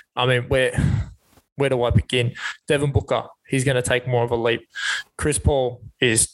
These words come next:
fucking Chris Paul, one of the greatest point guards that you and I have ever seen play the game. DeAndre Ayton, he's gonna take another leap, especially being in a contract year after, you know, he wants to prove himself that he's in that Luka mold and Trae Young mold,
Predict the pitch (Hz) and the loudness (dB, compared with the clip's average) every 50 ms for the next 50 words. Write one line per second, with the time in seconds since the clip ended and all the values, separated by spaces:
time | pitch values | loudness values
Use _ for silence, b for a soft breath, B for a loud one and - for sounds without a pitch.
0 | _ _ - - 135 123 - 151 127 120 - 139 123 - - 135 123 117 113 113 | _ _ -4 -2 0 0 0 0 -2 0 0 -2 -2 0 0 0 2 0 0 0
1 | 123 117 123 117 117 120 120 120 120 110 - - 123 117 117 120 123 120 - - | -2 -2 0 0 0 2 2 2 2 0 0 0 0 2 0 0 0 0 0 0
2 | 117 107 120 127 127 123 120 117 120 123 123 120 117 120 113 120 - - 117 117 | -2 0 0 0 0 2 2 2 2 0 0 -2 -2 -2 -2 -2 0 0 2 2
3 | 120 123 113 113 117 113 123 117 113 123 - B B B B B - - 143 143 | 2 2 2 0 0 0 2 2 2 0 -4 B B B B B -4 -2 0 2
4 | 147 139 127 117 117 120 120 - 120 113 98 - - - 139 131 131 135 123 127 | 2 2 0 0 0 -2 0 0 0 0 -2 -2 -2 -2 -2 0 2 2 2 2
5 | - 127 123 127 123 120 113 117 117 123 120 123 - - - - 135 131 - - | 0 0 0 0 0 0 0 0 0 0 0 2 0 0 2 2 2 2 2 0
6 | 143 127 131 131 131 127 120 117 - 139 131 127 131 123 120 - 131 127 127 117 | 0 2 2 2 2 2 0 0 -2 -2 0 0 0 -2 -2 0 0 2 2 0
7 | 113 - _ b b b b - - 120 120 - - 127 120 117 - 147 135 123 | -2 -4 _ b b b b -2 -2 -2 0 0 2 2 2 2 0 0 0 0
8 | 123 123 143 143 143 147 135 - - - - 147 151 147 147 143 139 - 135 127 | 0 0 0 0 0 0 0 0 0 0 0 0 0 0 -2 -2 0 0 -2 -2
9 | - 135 135 139 139 139 143 135 127 120 127 135 143 139 - 135 123 127 135 143 | -2 -2 -2 0 0 2 2 2 2 2 0 -2 -4 -2 -2 -2 -2 0 0 0
10 | 131 120 123 131 - - - B B B B B B B _ - 123 120 - - | 0 0 0 -4 -8 -12 -20 B B B B B B B _ -2 -2 -2 0 0
11 | 139 135 139 135 131 135 135 135 139 143 135 127 131 139 - - | 0 0 0 2 2 2 2 2 2 2 0 0 -2 -4 -6 -10